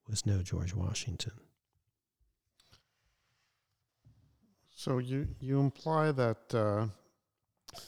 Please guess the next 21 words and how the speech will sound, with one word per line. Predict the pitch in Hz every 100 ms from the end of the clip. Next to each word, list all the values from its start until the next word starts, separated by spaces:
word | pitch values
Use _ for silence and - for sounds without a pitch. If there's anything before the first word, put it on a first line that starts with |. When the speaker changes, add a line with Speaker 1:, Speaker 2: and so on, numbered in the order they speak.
| - - - - - - - - _ _ -
Speaker 2:
you | 117
know, |
they | 110
say | 98 123
that, | 117 113 - 120
uh, | 104 107 - - -
that | 104 -
if | 107
Congress | - 117 110 101
halted | - 110 - 104
the | 104
international | 101 107 98 - 107
slave | - 107 104
trade, | - 101 95 87
slavery | 117 110 101 104
would, | 95 107 98
they | 98
prayed, | - 107 95 98 - 160 139 -
gradually | 110 95 101 98
wither | 101 98 95
away. | 95